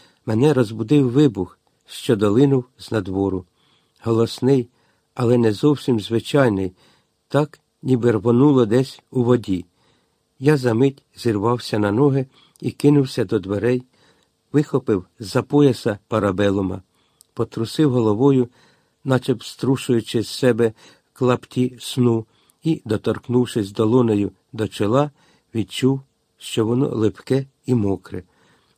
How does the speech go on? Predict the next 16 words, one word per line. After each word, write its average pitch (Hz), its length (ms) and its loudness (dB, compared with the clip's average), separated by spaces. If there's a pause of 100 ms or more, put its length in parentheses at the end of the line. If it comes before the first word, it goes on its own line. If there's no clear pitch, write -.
(120)
З - 220 -14
надвору 165 520 0 (300)
долинули 135 560 2
чиїсь 123 380 -6
крики, 98 460 -4 (400)
але 117 280 2
слів 143 440 -4 (260)
я 135 200 0
не 127 140 4
розібрав, 107 600 -2 (500)
а 113 120 -12
тоді 135 420 -2 (300)
гримнуло 139 500 2
ще 123 280 0
два 107 220 0
рази. 101 320 -2